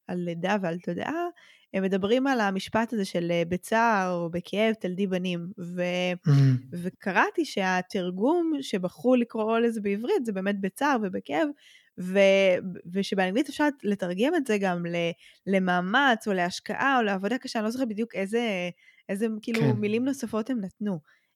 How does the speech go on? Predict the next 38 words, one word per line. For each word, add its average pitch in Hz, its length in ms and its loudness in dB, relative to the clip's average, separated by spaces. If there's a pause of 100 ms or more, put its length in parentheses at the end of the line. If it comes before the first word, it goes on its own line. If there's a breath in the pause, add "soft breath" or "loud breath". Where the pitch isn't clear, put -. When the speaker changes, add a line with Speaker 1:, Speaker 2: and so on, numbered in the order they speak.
Speaker 1:
אה, 180 340 2 (120)
כמה 269 640 2
מש-, 220 180 -4 (100)
כמה 247 240 -2
השפעה 214 400 -2
יש 208 140 -2
לדברים 190 400 -2
האלה 180 300 0
בעיניך? 175 500 -4
כאילו, 175 260 -4
לאופן 180 380 -2
שבו, 196 460 -2 (460 soft breath)
אה, 185 200 0 (380)
פירשו 226 500 2
או 233 60 6
תרגמו 208 720 2
או 185 260 4 (560)
כזה 190 240 -2
הביאו 214 400 4
את 208 140 -4
ה-, 185 360 0 (440 soft breath)
את 190 120 -2
המונחים 196 1000 0
האלה, 180 340 -2
או 180 80 0
את - 120 -8
ה-, 196 120 0
או 185 140 2
משפטים 226 500 0
כאלה 214 200 -2
שמאוד 190 360 -4
ידועים 185 300 -2
באנגלית 196 520 -4
ו-, 190 180 2 (720 loud breath)
והביאו 196 340 2
אותם 190 200 -2
גם 185 180 -2
לעברית. 180 520 -4